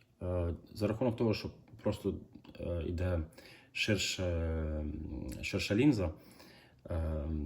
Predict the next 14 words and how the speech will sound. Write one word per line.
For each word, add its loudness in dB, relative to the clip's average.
ми 4
просто 0
бач-, 4
бачимо 2
більше, 0
е, -4
так -6
як -4
ширококутна 0
камера, 2
наприклад, -2
на -2
телефоні, 0
але 2